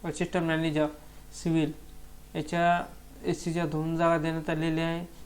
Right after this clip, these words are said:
एसटीची एक जागा आहे, ओबीसीच्या तीन जागा देण्यात आलेल्या आहे,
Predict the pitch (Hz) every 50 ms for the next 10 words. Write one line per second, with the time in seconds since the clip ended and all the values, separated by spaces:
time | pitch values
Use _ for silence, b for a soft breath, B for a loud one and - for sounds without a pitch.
0 | - - - 156 151 - 180 175 156 - 165 156 156 151 147 156 160 160 165 165
1 | 165 170 170 - - - - - - - - - - - - - - 175 160 151
2 | 165 165 - 175 160 - 175 165 - - 160 156 156 160 165 165 165 156 151 160
3 | 160 160 156 - 170 156 156 160 160 160 160 165 165